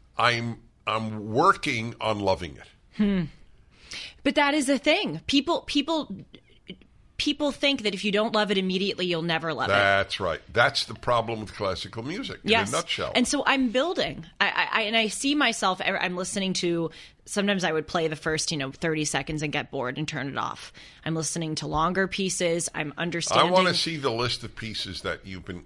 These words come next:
Speaker 1: have you been given, or did
Speaker 2: Yeah,
Speaker 1: you find
Speaker 2: yeah,
Speaker 1: on the
Speaker 2: someone gave me a
Speaker 1: internet?
Speaker 2: classical music playlist.
Speaker 1: Do you remember anything that's on it?
Speaker 2: I can whip it out now.
Speaker 1: Yeah, I'm
Speaker 2: Let's
Speaker 1: very
Speaker 2: look at it
Speaker 1: cu-,
Speaker 2: right
Speaker 1: I'm,
Speaker 2: now.
Speaker 1: I'm very curious.
Speaker 2: Um,
Speaker 1: People ask me all the time, "What should I listen to?"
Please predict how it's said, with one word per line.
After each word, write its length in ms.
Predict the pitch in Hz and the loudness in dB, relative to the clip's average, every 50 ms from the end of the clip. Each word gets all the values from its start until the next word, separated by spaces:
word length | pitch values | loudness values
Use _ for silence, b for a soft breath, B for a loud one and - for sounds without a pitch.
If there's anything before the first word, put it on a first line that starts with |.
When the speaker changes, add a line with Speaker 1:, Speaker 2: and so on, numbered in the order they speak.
| - | -10
Speaker 1:
have 200 | - 90 110 107 | -6 -4 -4 -4
you 120 | 110 113 104 | -4 -6 -8
been 180 | 95 104 101 | -6 -6 -6
given, 400 | 87 82 110 127 135 175 190 185 | -4 -2 -2 -2 -2 -2 -4 -2
or 140 | 151 113 107 | 0 0 0
did 80 | 101 95 | 2 4
Speaker 2:
Yeah, 200 | 107 104 98 - | 4 4 4 2
Speaker 1:
you 60 | - | 0
find 120 | - 113 208 | 2 2 2
Speaker 2:
yeah, 40 | - | 2
Speaker 1:
on 40 | - | 2
the 80 | 107 | 2
Speaker 2:
someone 260 | - 220 214 220 208 196 | 2 2 2 2 2 2
gave 220 | 196 196 190 156 | 2 2 2 2
me 80 | 196 190 | 4 4
a 40 | |
Speaker 1:
internet? 120 | 180 185 - | 4 2 2
Speaker 2:
classical 460 | - 185 165 160 - - 170 - 156 | 0 -2 -2 -2 -4 -6 -6 -4 -4
music 360 | 156 151 156 156 - 135 - | -2 -2 -4 -4 -6 -8 -6
playlist. 220 | - - - - - | -6 -6 -6 -4 -2
Speaker 1:
Do 60 | 113 | -2
you 100 | 117 113 | -2 -2
remember 440 | 113 113 113 120 127 120 120 113 110 | -2 0 0 0 0 0 0 0 0
anything 380 | 110 113 117 113 - 123 117 113 | 0 -2 -4 -6 -8 -8 -6 -6
that's 200 | 110 95 - 120 | -6 -6 -4 -4
on 220 | 107 107 127 160 | -2 -2 -2 -4
it? 80 | 202 - - - _ - - - | -6 -8 -12 -20 _ -20 -18 -14
Speaker 2:
I 120 | - 156 147 | -14 -12 -12
can 340 | - 135 147 135 - - - - - | -10 -8 -8 -8 -8 -10 -14 -14 -12
whip 240 | - - 147 160 - | -8 -6 -6 -4 -2
it 80 | 180 170 | -2 0
out 200 | 175 175 175 170 | 0 0 0 0
now. 240 | 175 226 294 - - | 0 0 2 2 2
Speaker 1:
Yeah, 220 | 151 160 135 117 | 4 4 4 4
I'm 60 | 117 117 | 4 2
Speaker 2:
Let's 80 | - | 0
Speaker 1:
very 120 | 139 139 147 202 | 0 2 2 2
Speaker 2:
look 80 | 202 185 | 2 2
at 60 | 208 | 2
it 20 | 202 | 2
Speaker 1:
cu-, 40 | 196 | 4
Speaker 2:
right 120 | 196 196 | 4 4
Speaker 1:
I'm, 60 | - 127 | 4 4
Speaker 2:
now. 260 | 254 277 - 127 127 117 123 | 4 2 2 2 2 0 0
Speaker 1:
I'm 100 | 127 123 | -2 -2
very 240 | 127 131 127 123 123 | -2 -2 -2 -2 -4
curious. 520 | 123 - 123 110 95 90 80 73 76 - | -6 -6 -6 -4 -4 -4 -6 -6 -2 0
Speaker 2:
Um, 440 | 196 196 190 185 175 170 165 165 - - - - | 2 2 4 2 0 -2 -4 -8 -10 -14 -16 -10
Speaker 1:
People 360 | - 147 156 156 170 147 131 | -8 -6 -4 0 2 4 4
ask 240 | 127 123 120 - - | 4 4 2 0 -4
me 100 | - 113 107 | -4 -2 0
all 120 | 107 107 98 | 0 0 0
the 80 | 98 | -2
time, 360 | 95 - 101 92 95 92 87 | -4 -4 -4 -2 -2 -2 -2
"What 140 | 92 110 110 | -2 -2 -2
should 160 | - - 127 | -2 -2 0
I 80 | 127 113 | 2 2
listen 380 | 98 98 101 95 - 101 101 90 | 2 0 -2 -2 -4 -6 -8 -10
to?" 320 | - - 76 64 60 | -10 -10 -12 -12 -12